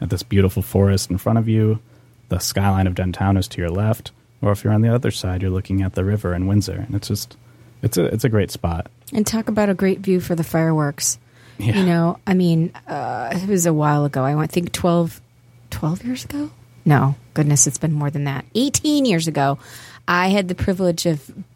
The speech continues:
Speaker 2: being invited to a friend's unit there for the fireworks, and it was like, you thought they were in your face. I don't think it can get much closer to you than that. It's pretty spectacular. So for those of you that were able to enjoy Monday's fireworks, I'm sure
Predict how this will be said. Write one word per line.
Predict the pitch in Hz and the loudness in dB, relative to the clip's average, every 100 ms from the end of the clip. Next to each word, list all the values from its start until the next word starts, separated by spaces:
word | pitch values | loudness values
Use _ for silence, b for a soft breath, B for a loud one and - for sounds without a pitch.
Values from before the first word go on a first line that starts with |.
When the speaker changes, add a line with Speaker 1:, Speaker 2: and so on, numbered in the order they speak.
| _ - | _ -4
Speaker 2:
being | 208 180 | 0 2
invited | 175 170 170 165 160 | 2 2 2 0 0
to | 170 | 0
a | 165 | 0
friend's | - 160 156 | 0 0 0
unit | 165 156 170 | 0 0 0
there | 180 160 156 151 | 0 2 2 0
for | - | 0
the | 156 | 0
fireworks, | 143 156 151 151 151 - - | 0 0 2 2 0 -2 0
and | 170 | 0
it | 160 | 2
was | 156 | 0
like, | 156 156 - b b b b - | 0 -2 -4 b b b b -4
you | 208 | -2
thought | 202 202 196 | 0 0 2
they | 190 | 2
were | 175 170 | 2 0
in | 202 196 185 | 0 2 4
your | 170 | 2
face. | 151 - 165 139 - - - | 2 0 2 2 0 -2 0
I | |
don't | 175 180 | -2 0
think | 190 175 | 0 0
it | 165 | 0
can | - 160 | 0 0
get | 170 - | 0 0
much | 160 139 | -2 -2
closer | - 160 147 - 143 139 | -2 0 2 2 2 0
to | - 160 | -2 0
you | 139 139 | 2 4
than | 135 139 | 4 4
that. | 135 123 - | 2 0 -2
It's | 175 151 | -2 -2
pretty | - - 156 | -2 0 2
spectacular. | 135 139 127 - 120 - - - | 2 0 0 -2 -2 -4 -8 -4
So | - 123 113 B B B B - | -2 0 0 B B B B -6
for | 196 | 0
those | 185 180 | 2 2
of | 175 | 2
you | 165 160 | 2 2
that | 165 - - - - | 0 -2 -8 -8 -2
were | 175 | -2
able | - 170 175 165 | 2 0 0 0
to | - | 0
enjoy | 156 151 151 147 143 | 0 2 2 2 2
Monday's | 170 156 151 143 139 | 2 2 2 2 2
fireworks, | - 143 139 139 131 - 143 | 0 0 0 0 0 -2 -2
I'm | 143 | -2
sure | 143 135 | 0 -2